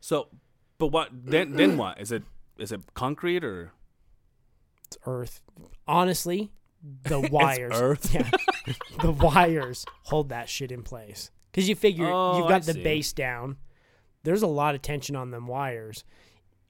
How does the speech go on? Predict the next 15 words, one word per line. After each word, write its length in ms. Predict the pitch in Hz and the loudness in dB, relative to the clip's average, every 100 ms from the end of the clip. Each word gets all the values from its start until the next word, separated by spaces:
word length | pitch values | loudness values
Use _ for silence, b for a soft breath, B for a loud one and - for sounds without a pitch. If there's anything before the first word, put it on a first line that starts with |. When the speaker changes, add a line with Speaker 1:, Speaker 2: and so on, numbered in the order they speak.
| _ _ _ | _ _ _
Speaker 2:
When 280 | 151 151 156 | -6 -4 -2
I 160 | 160 170 | 0 0
worked 320 | 151 151 - | 0 -2 -6
for 560 | - 143 135 131 135 - _ _ - | -8 -6 -6 -8 -8 -12 _ _ -8
Company 340 | 165 143 135 | -6 -4 -8
Zero, 540 | 123 127 147 110 117 - - | -8 -6 -6 -8 -12 -12 -6
way 180 | 143 | -4
back 260 | 131 123 - | -4 -8 -12
in 60 | 120 | -6
the 60 | 135 | -2
Speaker 1:
Yeah, 40 | 117 | -2
Speaker 2:
day, 80 | |
Speaker 1:
yeah. 80 | 101 90 - | -2 -6 -10
Speaker 2:
okay, 260 | 139 151 - b b b b | -8 -8 -10 b b b b
um, 460 | 139 139 135 123 | -4 -4 -4 -10